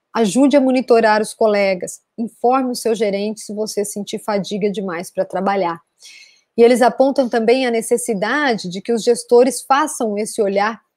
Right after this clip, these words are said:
para a nossa população, né? Então, que ofereça aí encontros diários de comunicação pra equipe, tentando limitar o turno dos profissionais pra sete dias, um, um dia inteiro de descanso a cada sete dias,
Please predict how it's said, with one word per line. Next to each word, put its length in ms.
para 400
a 100
nossa 760
população, 720
né? 140
Então, 280
que 120
ofereça 680
aí 240
encontros 580
diários 640
de 80
comunicação 720
pra 160
equipe, 360
tentando 380
limitar 640
o 80
turno 580
dos 140
profissionais 800
pra 320
sete 400
dias, 540
um, 300
um 160
dia 160
inteiro 360
de 120
descanso 500
a 60
cada 280
sete 300
dias, 400